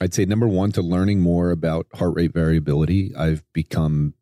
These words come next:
extremely interested in this concept of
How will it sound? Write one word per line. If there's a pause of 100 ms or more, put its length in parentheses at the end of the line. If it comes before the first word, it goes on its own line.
(140)
extremely
interested
in
this
concept
of